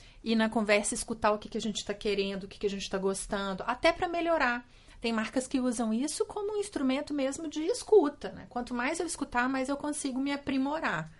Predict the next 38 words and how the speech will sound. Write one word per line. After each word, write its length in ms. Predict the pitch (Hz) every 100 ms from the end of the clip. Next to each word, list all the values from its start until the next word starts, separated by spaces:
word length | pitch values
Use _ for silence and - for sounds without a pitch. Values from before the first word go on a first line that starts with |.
| - - - - - -
Então, 360 | 226 220 294 330
eu 140 | 302
não 100 | 285
acho 240 | 277 277 -
que 60 |
é 40 | 277
só 200 | - 254
uma 100 | 254
estratégia 1080 | 254 233 226 226 220 220 220 208 202 180 175 - - -
de, 460 | 175 180 208 208 190
de 160 | 165
emocionar, 920 | 202 202 208 - 208 185 170 175 180
sabe? 680 | 180 - - - 214 311 294
Assim, 240 | 202 - 190
eu 60 | 190
acho 180 | 202
que 80 | -
tem 220 | 226 247
realmente 640 | 240 269 254 247 247 - 269 - - - -
uma 180 | 233 262
forma 560 | - - 285 330 330
nova 460 | 311 254 247 254 254
que 140 | 254
essas 260 | 247 262 247
redes 280 | 226 233 226
estão 180 | 247 233
criando 420 | 233 220 220 220
pra 180 | 226 220
gente 240 | 220 220
conseguir 440 | - 240 - 214 247
conversar 920 | - 302 349 294 254 - - 156 156 - - - - -
com 80 | -
as 140 | 185
organizações. 920 | 180 175 175 175 170 175 - 170 175
E 140 | 226 220
isso 320 | 220 - 240
é, 140 | 226 226 226
é, 460 | 208 208 202 196